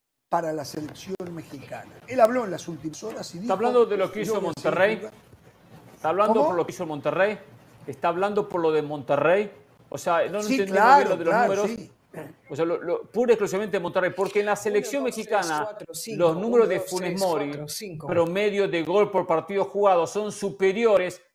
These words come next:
Speaker 2: al número de Henry Martín, por ejemplo.
Speaker 1: Pero esto es general, ¿eh?
Speaker 2: Son
Speaker 1: Lo que yo,
Speaker 2: superiores.
Speaker 1: lo que yo leí hoy
Speaker 2: Está bien.
Speaker 1: es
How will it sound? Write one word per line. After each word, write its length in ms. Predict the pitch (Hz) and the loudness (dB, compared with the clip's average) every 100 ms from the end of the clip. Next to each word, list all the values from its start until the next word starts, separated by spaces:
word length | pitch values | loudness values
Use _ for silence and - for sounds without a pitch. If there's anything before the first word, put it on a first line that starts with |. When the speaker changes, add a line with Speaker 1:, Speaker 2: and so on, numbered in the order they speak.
| - | -6
Speaker 2:
al 160 | 170 185 | -4 -2
número 220 | 233 202 | -2 -2
de 100 | 175 | -2
Henry 260 | 208 190 180 | -4 -4 -4
Martín, 480 | 175 254 202 117 _ _ _ _ | -4 -4 -6 -6 _ _ _ _
por 120 | 156 | -18
ejemplo. 480 | 160 147 117 110 104 _ _ _ 185 202 - | -14 -12 -14 -16 -20 _ _ _ -14 -14 -12
Speaker 1:
Pero 240 | - 220 233 | -2 4 4
esto 180 | 240 254 | 4 -2
es 60 | - | -2
general, 400 | 220 226 208 170 | -4 0 0 0
¿eh? 60 | |
Speaker 2:
Son 80 | 185 | -2
Speaker 1:
Lo 60 | 190 | -4
que 60 | 208 | -4
yo, 60 | |
Speaker 2:
superiores. 320 | 226 254 196 175 | -2 0 0 0
Speaker 1:
lo 140 | 214 | -4
que 120 | 208 | -6
yo 140 | 208 262 | -8 -6
leí 260 | 233 233 | -6 -4
hoy 240 | 247 269 254 | -4 -4 -8
Speaker 2:
Está 160 | _ 226 | _ -4
bien. 220 | 226 202 | -2 0
Speaker 1:
es 400 | 233 - _ | -2 -4 _